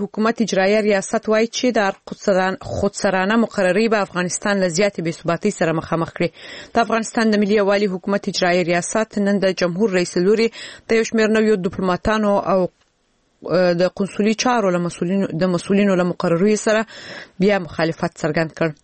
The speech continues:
د افغانستان جمهور رئیس په وروستیو کې په یو شمېر بهرنیو هیوادونو کې نوي سفیران او قنصلي چارواکي په دندو ګمارلي دي. د افغانستان د اجرایي ریاست مرستیال ویاند امید میسم نن ازادي راډیو ته وویل چې دا کارونه په خپل سر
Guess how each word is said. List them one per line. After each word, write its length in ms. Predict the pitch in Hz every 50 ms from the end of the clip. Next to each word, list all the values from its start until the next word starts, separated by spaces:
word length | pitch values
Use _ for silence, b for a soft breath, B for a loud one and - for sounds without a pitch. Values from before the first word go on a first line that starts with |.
| _ _ _ _ -
د 40 | 170
افغانستان 560 | 165 165 - 165 165 160 - - 190 175 160 -
جمهور 300 | 160 160 151 - 180 175
رئیس 160 | 190 196 - -
په 100 | - 190
وروستیو 300 | 185 - - - 208 196
کې 120 | - - -
په 60 | 170
یو 60 | 165
شمېر 220 | 165 - 185 175 165
بهرنیو 460 | 156 170 165 160 170 196 214 208 202 208
هیوادونو 400 | 196 185 180 170 190 196 190 180
کې 140 | - -
نوي 240 | 190 180 196 208 202
سفیران 500 | 185 - - - - - 185 196 214 233 233 B B B B B B B B B B B - -
او 180 | 240 240 240 226 - -
قنصلي 560 | 214 190 175 - 190 180 185 185 190 190 180
چارواکي 540 | - - 185 170 170 170 175 175 - - 185
په 140 | - 170 165
دندو 300 | 165 165 160 160 156 147
ګمارلي 480 | - 165 165 156 156 160 156 160 160 151
دي. 100 | 170 165 156 151 - - - 185
د 40 | -
افغانستان 560 | 170 160 - - 165 165 156 - - 175 170
د 60 | 160 165
اجرایي 340 | 165 - - 156 156 165 165
ریاست 480 | 156 170 160 160 - - 185 - - 175
مرستیال 360 | 160 156 - - 175 170 165
ویاند 400 | 160 160 160 170 180 190 190 190
امید 180 | 165 165 165 160
میسم 320 | 165 156 156 - - 214 214
نن 160 | 208 185 170
ازادي 320 | 160 147 156 156 147 165
راډیو 260 | 165 165 160 156 170 165
ته 120 | - 180
وویل 240 | 180 202 214 202 180
چې 220 | - - 208 208 B B B B B B B B B - -
دا 80 | 202
کارونه 340 | - - 208 208 226 240 240
په 100 | - 214
خپل 180 | - - 240 247
سر 200 | - - 196